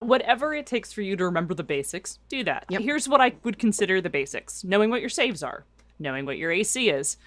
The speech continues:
Speaker 1: How to roll for an attack. How to add a modifier. How to roll initiative. These are all not very hard things.
Speaker 2: Right. <laughs> Going back to, like, pre-made stuff, there's character
Speaker 1: Yep.
Speaker 2: sheets you can find that people have made specifically for new players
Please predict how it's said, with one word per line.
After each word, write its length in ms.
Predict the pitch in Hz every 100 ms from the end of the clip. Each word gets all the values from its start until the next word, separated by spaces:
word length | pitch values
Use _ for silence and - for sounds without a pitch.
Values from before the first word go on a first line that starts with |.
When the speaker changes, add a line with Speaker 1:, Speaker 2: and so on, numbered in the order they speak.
| - -
Speaker 1:
How 260 | - 233 277
to 180 | - 240
roll 260 | 214 247
for 180 | - 262
an 60 | 247
attack. 440 | 233 254 202 - _
How 220 | - 160 156
to 40 |
add 220 | 151 165
a 40 | 208
modifier. 680 | 254 311 - 151 131 131 - _ -
How 180 | 156
to 60 | 156
roll 260 | 165 180 226
initiative. 500 | 262 240 156 139 -
These 200 | 320 330
are 100 | 320
all 160 | 285 254
not 280 | 208 208 -
very 320 | 180 185 175
hard 280 | 165 160 139
things. 480 | - - - - _ _ _ _
Speaker 2:
Right. 260 | 247 185 -
<laughs> 160 | 277 202
Going 160 | 202
back 160 | 190 208
to, 100 | 196
like, 160 | 185
pre-made 360 | - 196 202 208
stuff, 380 | - - 320 -
there's 200 | 208 208
character 280 | - 220 226
Speaker 1:
Yep. 60 | 220
Speaker 2:
sheets 280 | 190 170
you 80 | 180
can 140 | 175 175
find 300 | 175 170 156
that 120 | 156
people 220 | 165 170
have 100 | 160
made 260 | 160 160 151
specifically 600 | - 156 165 170 - 160
for 300 | - 160 156
new 160 | 160 156
players 540 | - 226 156 151